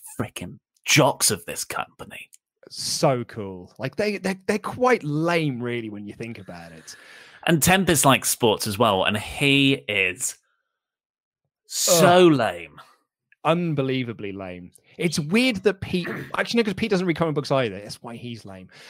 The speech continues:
Speaker 2: Uh, one Anonymous two four three. Last second Ultra Chat to say my name is Anonymous, like the animal. It's not too, too important, but if you remember to remember, that'd be neat. Uh, Kevin said, "I just found out I'm in the top ten biggest Ultra Chatters on Streamlabs.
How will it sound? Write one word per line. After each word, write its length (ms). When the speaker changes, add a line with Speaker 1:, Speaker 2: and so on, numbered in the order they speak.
Speaker 2:
Uh, 180
one 300
Anonymous 580
two 280
four 260
three. 300
Last 360
second 260
Ultra 240
Chat 220
to 60
say 200
my 160
name 300
is 320
Anonymous, 680
like 280
the 160
animal. 460
It's 200
not 200
too, 240
too 160
important, 540
but 100
if 100
you 120
remember 280
to 380
remember, 420
that'd 200
be 120
neat. 300
Uh, 220
Kevin 400
said, 320
"I 60
just 220
found 180
out 180
I'm 80
in 60
the 80
top 380
ten 280
biggest 400
Ultra 360
Chatters 360
on 140
Streamlabs. 760